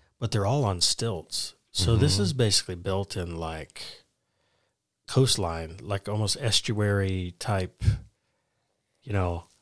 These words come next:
Speaker 2: Yeah.
Speaker 1: Y-, y-, when you put a building on stilts, it's because you're anticipating water coming in underneath
Speaker 2: <laughs> Yeah.
Speaker 1: it at high tide,
Speaker 2: Yeah.
Speaker 1: you know?
Speaker 2: Yeah.
Speaker 1: So I thought that was really fascinating. And, um, I don't know if you notice it, but they have a forklift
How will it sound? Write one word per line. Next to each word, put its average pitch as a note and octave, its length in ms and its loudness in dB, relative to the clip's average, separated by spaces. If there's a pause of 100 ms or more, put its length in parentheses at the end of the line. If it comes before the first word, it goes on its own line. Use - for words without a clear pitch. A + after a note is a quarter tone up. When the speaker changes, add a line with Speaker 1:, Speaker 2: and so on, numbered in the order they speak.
(140)
Speaker 2:
Yeah. D#2+ 240 -6 (320)
Speaker 1:
Y-, G#2 180 -8
y-, G#3+ 100 -20 (580)
when A#2+ 160 4
you A2+ 80 6
put C3 160 8
a B2 40 6
building G#2+ 340 6
on F#2 140 0
stilts, - 400 0
it's A2 100 -4
because G#2 300 -2
you're F#2+ 120 0
anticipating G2 640 2
water G#2 300 6
coming A2+ 340 6
in A#2 140 8
underneath B2 440 10
Speaker 2:
<laughs> - 100 10
Yeah. - 80 10
Speaker 1:
it A#2+ 60 0
at B2 120 2
high A#2+ 240 8
tide, G2+ 520 6
Speaker 2:
Yeah. F#2+ 40 -4
Speaker 1:
you F#2 60 -2
know? F#2+ 260 0 (240)
Speaker 2:
Yeah. F2+ 280 0 (100)
Speaker 1:
So G#2+ 320 6
I G#2 100 0
thought G2+ 240 0
that G2+ 160 -2
was G#2 140 -6
really G2 200 -2
fascinating. G2+ 720 -2 (540)
And, G#2+ 340 4
um, G2 340 0 (440)
I B2 60 2
don't B2+ 160 8
know A#2+ 100 6
if G#2 100 4
you A2 120 4
notice G#2 300 2
it, F#2+ 120 -4
but G#2 160 -4 (500)
they C#3 260 2
have D3 120 4
a A#2 60 2
forklift G#2 720 0